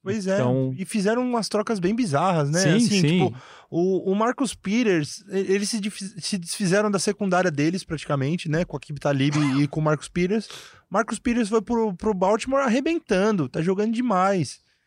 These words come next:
Speaker 1: E aí trouxeram o Jalen Ramsey, deram um caminhão de, de valor pra ele, né?
Speaker 2: Sim.
Speaker 1: Você não sabe nem se vai conseguir renovar com o Jalen Ramsey na, na próxima temporada. Então, pô.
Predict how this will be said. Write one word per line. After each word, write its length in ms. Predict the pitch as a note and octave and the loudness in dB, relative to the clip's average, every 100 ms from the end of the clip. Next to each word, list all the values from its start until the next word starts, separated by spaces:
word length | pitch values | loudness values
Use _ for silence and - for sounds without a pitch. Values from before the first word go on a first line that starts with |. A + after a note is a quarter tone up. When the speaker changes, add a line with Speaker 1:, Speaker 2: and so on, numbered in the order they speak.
| _ _ | _ _
Speaker 1:
E 80 | D3+ | 0
aí 100 | F3 | 0
trouxeram 480 | F#3 G3+ G3 G3+ G#3 | 2 0 2 2 2
o 40 | F#3 | 4
Jalen 320 | G#3+ G#3+ F#3+ | 2 4 2
Ramsey, 380 | E3 G#3+ - A#3 | 2 2 0 0
deram 220 | G3 G3+ | 2 2
um 40 | |
caminhão 440 | G3 G3 F#3+ F#3+ A3+ | 0 0 2 2 0
de, 680 | G#3 G3+ F3+ D#3+ C#3+ C3+ C3+ | 0 0 0 0 0 -2 -2
de 100 | D3 | -2
valor 440 | D3 E3+ D3+ F3 F3+ | 2 2 4 2 2
pra 200 | D#3+ D#3 | 2 2
ele, 320 | D#3+ G3+ A#3 | 4 2 2
né? 280 | F#3 G#3 A3+ _ _ _ _ _ _ _ | 0 0 -2 _ _ _ _ _ _ _
Speaker 2:
Sim. 160 | - D3+ | -2 2
Speaker 1:
Você 80 | |
não 80 | G#3+ | 2
sabe 220 | G#3 A3+ | 2 2
nem 100 | A#3 | 2
se 80 | C4 | 2
vai 140 | D#4 C#4+ | 2 2
conseguir 360 | C#4 A#3 A3 | 0 0 2
renovar 500 | A3+ C4 B3+ D3+ G3+ | 4 4 2 4 2
com 80 | A#3 | 2
o 40 | E3 | 0
Jalen 220 | E3+ D#3+ | 2 2
Ramsey 300 | D3+ D#3 D3 | 2 0 -2
na, 80 | C3+ | -4
na 140 | C3+ | -4
próxima 280 | C3 C3+ D3 | -2 -4 -4
temporada. 440 | C#3 C3 C3 B2+ B2+ | -4 0 0 2 0
Então, 300 | C#3 G#3 B3+ | -2 -4 -6
pô. 340 | - B3+ B2+ | -4 -2 -2